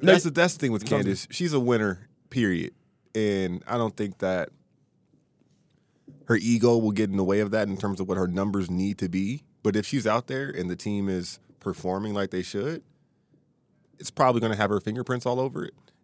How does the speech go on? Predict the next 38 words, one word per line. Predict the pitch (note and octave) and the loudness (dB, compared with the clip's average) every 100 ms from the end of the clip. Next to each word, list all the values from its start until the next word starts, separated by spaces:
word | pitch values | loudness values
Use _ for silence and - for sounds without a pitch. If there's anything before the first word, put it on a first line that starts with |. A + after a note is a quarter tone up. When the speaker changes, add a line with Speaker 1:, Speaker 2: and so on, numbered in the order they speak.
| _ | _
Speaker 2:
And | G#2+ G#2 F#2+ F2 E2 - _ _ _ _ _ _ | -4 -2 -2 -4 -6 -12 _ _ _ _ _ _
Speaker 1:
In | F#2+ | -2
one | G#2 A#2 | 2 2
way | F2 | 2
or | D#2+ | 0
another. | D#2 | 2
Speaker 2:
that | C3 B2 | 4 4
will | B2 A#2 A2 | 4 2 2
flow | - - - A#2 A#2 G#2+ G2+ F#2+ - - | 0 -10 -8 2 4 4 2 -2 -6 -12
naturally, | G2 C3+ C3 G2+ F#2 | -6 -4 -4 -4 -2
and | F2+ G#2+ | -2 -2
we're | D#3 | -2
all | C3 | 0
happy. | C3+ B2 G2+ | 2 0 -2
You | F2+ F#2 | -4 -2
know, | F2+ | 0
winning, | E2+ C3+ C3 G#2+ - | 0 2 2 -2 -4
winning | A#2 B2+ A2+ F#2 - | -2 0 -2 -6 -4
cures | - A2 F#2+ | 0 2 2
all | G2+ D#2+ - - _ _ _ _ _ | 2 0 -4 -16 _ _ _ _ _
at | F#2 | -6
the | F#2+ G2+ | -4 -2
end | G2 | -2
of | F2+ | -4
the | |
day. | E2+ F#2+ D#2+ D#2 - _ _ _ _ _ | -2 -2 -2 -6 -16 _ _ _ _ _
And, | F#2+ F#2 F2 E2 D#2+ - _ | -4 -2 -4 -6 -10 -16 _
yeah, | G#2+ C#3 A2+ | 2 4 4
it | A#2 B2 | 2 2
might | C#3+ | 0
be | C3 | 2
a | C#3 | 2
little | C3 B2+ | 0 -2
tough | - C3 - | 0 -2 0
to, | G#2+ | -4
to | F#2 G2 E2+ - _ _ _ _ - - | -4 -8 -8 -12 _ _ _ _ -20 -4
find | B2 A#2 A2 | 0 0 0
whatever | A2+ A#2 A2+ | 0 0 0